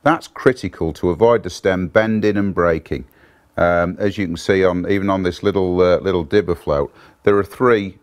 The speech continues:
rubbers on the, um, on the actual float itself. This is a very, very light rig indeed. It's actually a point one of a gram rig. Now, I d-, I hope you can see on there, but there are no, we were insistent again that no shot should actually be put on the hook length.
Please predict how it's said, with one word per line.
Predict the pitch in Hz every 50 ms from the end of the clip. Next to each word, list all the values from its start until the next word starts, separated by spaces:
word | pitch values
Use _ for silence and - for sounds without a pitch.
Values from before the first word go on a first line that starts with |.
| _ -
rubbers | 90 92 90 80 85 85
on | 92 85 85 85 82
the, | 80 80 80 78 80 78 80 80
um, | 80 78 78 76 76 - -
on | - 80 80 78
the | 76 80 80 78 -
actual | - 78 78 - - - 80 76
float | 71 - - 82 76 76 - -
itself. | - - - - 80 71 67 64 - _ _ _ _ _ _ _ _ _ _ -
This | - 131 - 117
is | 98
a | 101
very, | 95 82 113 123 117 110 107 98 92
very | 80 104 101 95 92 87
light | 87 87 85 85 87 -
rig | - 87 85 80
indeed. | 82 80 82 87 82 80 73
It's | 73 65 -
actually | 110 - - - 92 85
a | -
point | - - 110 98 92 87 -
one | 87 92 90 90
of | 87 76 82
a | 80
gram | 78 85 85 82 80 80 82
rig. | 85 82 76 71 - _ - - - - - - - _ -
Now, | - 87 87 87 90 90 - - -
I | - 82
d-, | 76 73
I | - 80 82 82 80
hope | - - 123 123 - -
you | 73 73
can | - 80 80
see | - - 87 80 80
on | 76 73 71
there, | 73 82 98 117 120 120 _ _ _ - - _ _ _ -
but | - 95 92 - - - _ _ _ _ _ _ _ -
there | 87 101 95
are | 98 95
no, | 95 98 104 113 127 127 127 127 131 127 120 - _ _
we | - 98
were | 95 98
insistent | 98 98 - - 131 123 - - 107 98
again | 104 85 107 110 101 95 90
that | 87 82 -
no | 92 98 101 113 117 120 120 120
shot | 113 - - 107 95 - -
should | - - 87
actually | 90 98 95 - - - 98 90
be | 78 87 85
put | - - - 101 90 - -
on | 85 85 87
the | 87
hook | 80 78 98 87 - -
length. | 80 76 73 73 71 - _